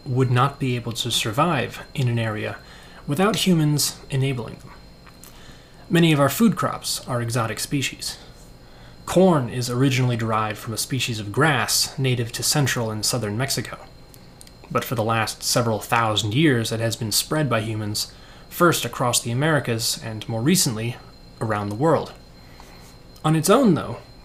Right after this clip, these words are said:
corn is considered unable to reproduce and spread. It requires humans to do so. If humans vanish tomorrow,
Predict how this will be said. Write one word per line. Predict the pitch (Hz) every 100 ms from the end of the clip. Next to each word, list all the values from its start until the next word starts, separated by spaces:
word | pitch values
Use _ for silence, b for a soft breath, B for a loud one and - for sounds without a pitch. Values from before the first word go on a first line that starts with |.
| -
corn | - 190 202
is | 165
considered | - 147 139 127
unable | 131 131 147 107 95
to | 110
reproduce | 113 110 104 104 -
and | 104
spread. | - 90 - - - - - - -
It | 120 110
requires | 117 - 117 107 104
humans | - 147 107 104
to | -
do | 110 135
so. | - - - - - B B B B B B B - -
If | - -
humans | 175 160 135
vanish | 110 131 123 113
tomorrow, | - 120 143 104 87